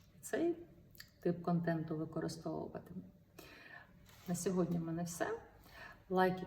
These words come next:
коментарі вітаються. З вами була Аня Сауляк,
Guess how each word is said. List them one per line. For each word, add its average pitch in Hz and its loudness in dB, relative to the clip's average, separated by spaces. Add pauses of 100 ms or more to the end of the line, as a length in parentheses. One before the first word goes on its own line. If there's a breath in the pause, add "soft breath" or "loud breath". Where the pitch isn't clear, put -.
коментарі 175 4
вітаються. 269 6 (240)
З 190 -4
вами 175 4
була 165 0
Аня 170 2
Сауляк, 190 0